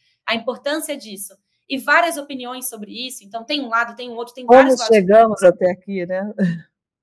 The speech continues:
Speaker 1: Exatamente. Não seria um problema a gente ter algum lado representado, porque a gente teria vários deles colocados ali na mesa.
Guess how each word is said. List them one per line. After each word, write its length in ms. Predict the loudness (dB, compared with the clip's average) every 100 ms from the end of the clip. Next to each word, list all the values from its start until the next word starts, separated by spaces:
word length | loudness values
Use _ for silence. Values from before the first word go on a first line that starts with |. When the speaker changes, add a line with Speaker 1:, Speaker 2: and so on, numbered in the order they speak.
| _ _ _ _ -14
Speaker 1:
Exatamente. 580 | -4 -2 -2 -2 -4 -6 -12
Não 140 | -6
seria 260 | -6 -4 -6
um 40 |
problema 440 | -6 -4 -6 -8
a 180 | -14 _
gente 140 | -14 -4
ter 80 |
algum 260 | -2 -2 -6
lado 240 | -6 -8
representado, 680 | -10 -18 -18 -16 -12 -10 -12
porque 520 | _ _ _ _ -6
a 20 | -6
gente 80 |
teria 200 | -4 -6
vários 320 | -2 -2 -4 -6
deles 320 | -10 -8 -12
colocados 520 | -12 -10 -8 -8 -10
ali 160 | -16 -12
na 120 | -10
mesa. 360 | -8 -12 -18